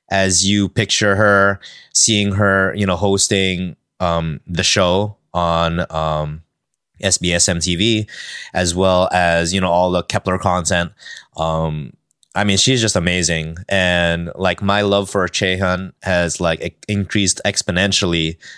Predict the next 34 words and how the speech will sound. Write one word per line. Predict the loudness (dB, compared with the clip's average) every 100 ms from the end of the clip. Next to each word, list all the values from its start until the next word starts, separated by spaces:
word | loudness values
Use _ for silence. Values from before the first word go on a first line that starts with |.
| -8
after | -2 -2 -2 0 0 0 0 0
that | 0 0
weekend, | -2 0 -2 -2
because | -6 -4 -2 0
Chaehyun | 0 2 0 0 -2
is | -2
just, | -2 0
like, | -2 0 0
so | 2 0
fun. | 0 0 0 -2 -6 -16 -20 -20 -14 -4
Um, | 0 2 2 0 -2 -8 -16 -6
so | -2 2 4 4 4 2 0 -2 _ _ _ _ -4
such | 0 0
a, | -2 -6 -4
such | 0 2 4
a | 4 4
f-, | 0 -18 _ -4
crowd | 2 4 4
pleaser. | 0 -2 -2 -2 -4 -8 -20 -16 -2
Like, | 0 2 0
she | 0 2 2 2 2
will | 4 4 4 4 2 -2 -10 -18 -10 -4 0
give | 0 2
hearts | 2 2 2 -2
to | 2
everybody. | 2 2 2 4 4 4 4 2
She | 2 2
will | 2
make | 2 0 2
hearts | 2 2 2
with | 0
everybody. | 0 2 2 2 2 2
She | 2 2
will, | 2 2 2 0